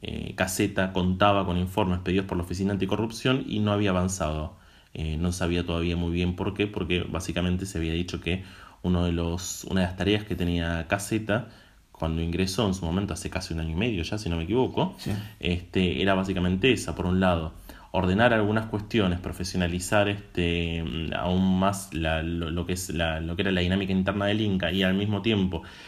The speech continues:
Speaker 1: crear cosas como la cinemateca, generar ampliaciones en lo que eran las salas y otros aspectos que efectivamente fueron sobre los cuales había trabajado muy bien Caseta, pero uno de los aspectos que tenía que ver con la transparencia efectivamente no funcionó.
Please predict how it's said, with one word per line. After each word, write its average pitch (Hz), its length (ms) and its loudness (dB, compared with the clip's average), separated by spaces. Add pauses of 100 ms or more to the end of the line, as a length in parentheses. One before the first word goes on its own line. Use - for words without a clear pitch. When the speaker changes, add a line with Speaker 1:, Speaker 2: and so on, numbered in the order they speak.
(160)
Speaker 1:
crear 98 320 4
cosas 98 220 -4
como 90 180 0
la 90 120 0
cinemateca, 110 840 2
generar 92 520 2
ampliaciones 95 1080 2 (300)
en 90 100 0
lo 87 80 0
que 92 80 -2
eran 90 180 4
las 90 220 0
salas 107 460 6
y 98 160 -2
otros 98 240 0
aspectos 101 400 -2
que - 100 -10
efectivamente 101 720 0 (180)
fueron 95 340 2
sobre 87 220 -4
los 80 120 -4
cuales 90 320 0 (420)
había 98 200 4
trabajado 95 380 2
muy 107 160 2
bien 131 180 2
Caseta, 127 540 0
pero 98 320 2
uno 139 200 6
de 117 40 2
los 104 160 -2
aspectos 110 360 -2
que - 60 -2
tenía 90 220 2
que 95 60 2
ver 92 100 2
con 101 120 0
la 101 60 2
transparencia 147 800 0
efectivamente 87 580 -4
no 87 80 -4
funcionó. 76 400 -8